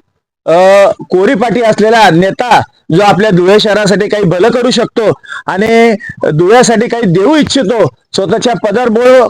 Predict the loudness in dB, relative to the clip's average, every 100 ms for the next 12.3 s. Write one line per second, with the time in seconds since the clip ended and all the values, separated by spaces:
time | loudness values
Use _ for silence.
0 | -4 -8 -4 -2 0 2 2 2 0 0
1 | 0 0 0 -2 -2 0 2 2 0 -2
2 | 0 0 -2 -6 -12 _ _ -8 -8 -4
3 | -2 2 2 2 0 0 -2 _ _ -6
4 | -2 2 2 2 2 0 2 2 2 0
5 | 0 0 0 -2 -2 -2 0 2 2 2
6 | 2 0 0 -2 -2 -2 0 0 0 0
7 | 0 -2 0 0 0 0 -2 0 0 0
8 | -2 _ -18 -10 -4 -2 2 4 4 2
9 | 2 2 2 0 0 -2 -4 -2 -2 -2
10 | -2 0 0 0 0 0 0 0 -2 -2
11 | 0 0 -2 _ _ -4 -2 0 2 2
12 | 2 2 0